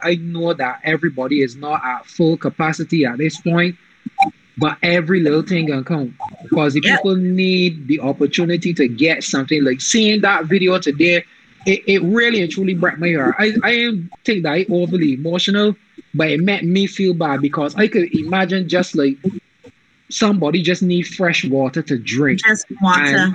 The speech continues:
Speaker 1: and
Speaker 2: Yeah.
Speaker 1: you, and you, your, your family is home, you children home.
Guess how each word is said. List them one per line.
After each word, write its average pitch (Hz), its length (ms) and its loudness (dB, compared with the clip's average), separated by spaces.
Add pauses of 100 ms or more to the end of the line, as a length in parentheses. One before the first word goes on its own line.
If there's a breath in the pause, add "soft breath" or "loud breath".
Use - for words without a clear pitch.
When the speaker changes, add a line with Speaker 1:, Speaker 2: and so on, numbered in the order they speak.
Speaker 1:
and 156 200 2
Speaker 2:
Yeah. 180 80 2
Speaker 1:
you, 202 360 2
and 156 160 0
you, 196 460 4
your, 185 500 2
your 180 240 2
family 180 560 2
is 143 180 2
home, 175 360 0
you 170 140 0
children 175 680 0
home. 170 360 0